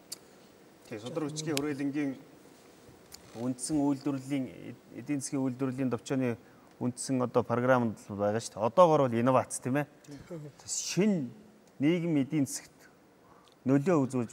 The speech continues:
болох тийм одоо аж ахуйн судалгаануудыг хийлгэх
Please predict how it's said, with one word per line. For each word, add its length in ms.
болох 240
тийм 320
одоо 400
аж 240
ахуйн 320
судалгаануудыг 720
хийлгэх 420